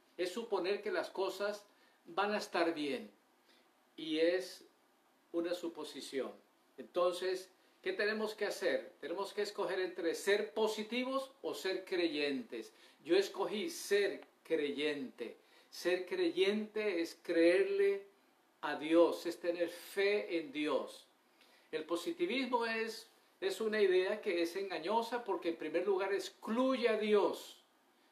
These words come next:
Dios no es parte de ese cuadro positivista. Entonces se excluye a Dios y pone la confianza en lo que el hombre dice, en lo que el hombre puede hacer, en lo que el hombre tiene y en lo que el hombre hace.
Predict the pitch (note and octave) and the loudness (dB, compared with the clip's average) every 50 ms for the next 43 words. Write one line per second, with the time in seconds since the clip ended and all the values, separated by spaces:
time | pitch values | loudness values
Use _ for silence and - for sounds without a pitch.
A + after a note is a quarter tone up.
0 | _ _ _ - C#3+ E3+ G3+ G#3 G#3 G#3+ G#3+ G3 - - - F#3 G3 G#3 G#3+ G#3+ | _ _ _ -2 0 2 2 2 0 -2 -2 -2 -4 0 2 4 4 4 2 0
1 | - G3+ F#3 F3+ E3+ - - F#3 F3+ - F3+ F3+ F3+ F3+ E3+ E3+ E3+ E3+ - E3+ | 0 0 0 0 0 -2 -4 -8 -6 0 0 2 2 4 2 2 0 0 0 0
2 | E3 D#3+ - D3+ - - D3 C#3 D3+ E3+ F3+ - - - C#3+ B2+ A#2 A#2+ B2 B2 | 0 0 -2 -10 -10 -8 -8 -4 -2 -2 -2 -2 -6 -6 -6 -4 -4 -4 -6 -2
3 | - E3+ E3 E3 - G3+ G3 - F3+ E3+ - - - A3 B3 C4+ C4+ B3 A3 G3 | 0 0 0 0 -2 -6 -4 -2 -4 -4 -4 -4 -2 0 0 0 2 2 2 0
4 | E3 D#3 D#3 D#3+ D#3+ F3 F3+ - - - - - - _ E3+ E3+ E3+ F#3+ A3+ B3 | 0 2 4 6 6 6 4 0 -6 -16 -20 -20 -6 _ -2 0 2 2 4 4
5 | B3 A3+ A3 G#3 - F3 E3+ - - F3 F#3 F#3+ G3+ G#3+ G#3+ G#3+ A#3+ A3+ A3 G3 | 4 4 2 -2 -2 -4 -6 -6 -2 0 0 2 2 0 -2 -2 -2 -4 -4 0
6 | F3 F3+ F3 - D#3+ D#3+ E3 G3 A3 A3 A3 A#3 A#3 A#3 B3+ B3 G#3 - - G3 | 0 -2 -2 0 0 4 6 6 6 6 4 2 2 4 2 0 0 -2 -2 -2
7 | F3+ F3+ F#3 F3+ - - - - - - - F#3 F3 E3+ E3+ E3+ E3+ - E3 D#3 | 0 0 -2 -4 -6 -18 -20 -20 -20 -8 -2 2 4 6 4 4 4 2 -2 0
8 | E3 G3 A3 A#3 A#3 A#3 A3+ G#3+ G#3+ A3 G#3 - - A3+ A3+ A3 A3 A3 G#3+ - | 2 2 2 2 0 -2 -4 -2 -2 -2 -2 2 2 2 6 8 6 6 6 4
9 | - A3+ G#3 F#3+ F3+ F3+ - - - - - _ E3+ F#3 F3 E3 E3+ E3+ F3 E3+ | 2 0 2 2 2 0 0 -2 -8 -14 -12 _ -4 0 4 4 4 4 4 0
10 | D#3+ D#3+ F#3 G3+ G#3+ G#3+ G#3+ G#3+ G#3+ G#3+ G#3+ G#3+ G#3 G#3 G3+ G3 F3+ - - - | 2 2 4 2 2 2 0 -2 0 0 2 2 2 2 2 2 0 -2 -4 0
11 | B3 C4+ B3+ A3 G#3 G3+ G#3 G3 G3 F3+ E3 D#3+ D3+ - - C#3+ C3+ - G3 G3 | 6 6 6 6 4 -2 -2 -2 -2 -2 -2 -2 -6 -6 -6 -8 -6 -6 -8 -6
12 | - D#3+ C#3+ C3 G#2 A2 - - - - | -6 -6 -6 -6 -6 -8 -10 -14 -18 -20